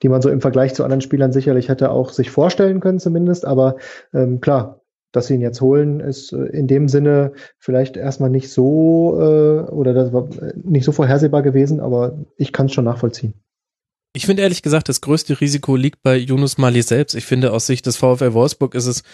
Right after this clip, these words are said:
Speaker 2: genau der eine Hebel, den man noch umstellen kann. Es geht ja vor allem darum, Mario Gomez mit Bällen zu füttern. Du hast ihn als klaren Zielspieler und Gomez ist aber einer, der wesentlich davon profitiert, wenn um ihn herum jemand herumwuselt, auf den er ablegen kann mit dem Rücken zum Tor.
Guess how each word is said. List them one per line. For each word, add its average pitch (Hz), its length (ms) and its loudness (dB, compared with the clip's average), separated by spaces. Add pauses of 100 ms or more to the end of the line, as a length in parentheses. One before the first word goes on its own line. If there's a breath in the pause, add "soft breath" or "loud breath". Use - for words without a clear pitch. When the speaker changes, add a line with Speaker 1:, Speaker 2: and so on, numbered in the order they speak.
(460 loud breath)
Speaker 2:
genau 131 260 4
der 131 200 2
eine 143 180 4
Hebel, 147 320 4
den 139 140 2
man 131 100 2
noch 127 140 -2
umstellen 110 500 -2
kann. 120 240 -2
Es 117 200 -6
geht 139 180 0
ja 139 80 2
vor 127 180 0
allem 139 180 2
darum, 135 460 0
Mario 127 340 2
Gomez 147 380 2
mit 127 240 0 (420 loud breath)
Bällen 160 300 2
zu 156 140 -2
füttern. 170 280 0
Du 139 80 0
hast 143 200 0
ihn 139 80 -2
als - 180 -8
klaren 127 320 0
Zielspieler 175 640 0
und 131 140 -2
Gomez 143 300 0
ist 139 120 0
aber 131 220 2
einer, 139 260 2
der 127 320 0
wesentlich 139 420 2
davon 127 300 0
profitiert, 139 500 -2
wenn 131 160 0
um 156 200 0
ihn 156 160 2
herum 139 280 2
jemand 135 300 0
herumwuselt, 123 640 0
auf - 160 -4
den 123 160 0
er 117 120 0
ablegen 135 440 0
kann 127 200 0
mit 123 140 -2
dem 123 80 0
Rücken 131 240 -2
zum 120 220 -4
Tor. 147 340 2